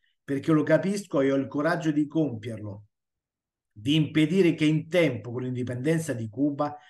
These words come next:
gli Stati Uniti si diffondano attraverso le Indie occidentali e cadano con questa forza supplementare sulle nostre terre d'America.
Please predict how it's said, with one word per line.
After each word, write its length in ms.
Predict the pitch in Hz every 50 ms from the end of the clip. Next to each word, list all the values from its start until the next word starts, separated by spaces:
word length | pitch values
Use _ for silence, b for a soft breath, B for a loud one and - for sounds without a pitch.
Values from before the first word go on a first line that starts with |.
| B B B B B B
gli 160 | B 123 135
Stati 400 | - - - 190 185 180 165 165
Uniti 340 | 156 160 175 185 160 160 160
si 160 | 143 - 143
diffondano 720 | 135 135 139 139 - 151 156 165 160 160 156 160 156 143
attraverso 680 | 131 127 - - - 135 139 143 170 170 - - - 156
le 100 | 135 135
Indie 280 | 139 156 165 160 147 147
occidentali 840 | 135 - - 131 120 123 117 117 110 - 139 139 139 139 139 147 143 B B B B B B B B
e 200 | B 127 127 -
cadano 400 | - 185 180 180 170 170 156 143
con 180 | 127 139 139 -
questa 360 | - 165 156 - - - -
forza 340 | - 165 165 170 165 - 143
supplementare 840 | 127 131 117 107 135 123 120 123 123 120 110 - 156 160 160 160 160
sulle 260 | 135 - 147 131 123
nostre 400 | 131 147 147 147 - 127 123 110
terre 280 | - 160 160 156 156 147
d'America. 720 | 139 135 127 123 120 110 104 104 104 101 - 104 104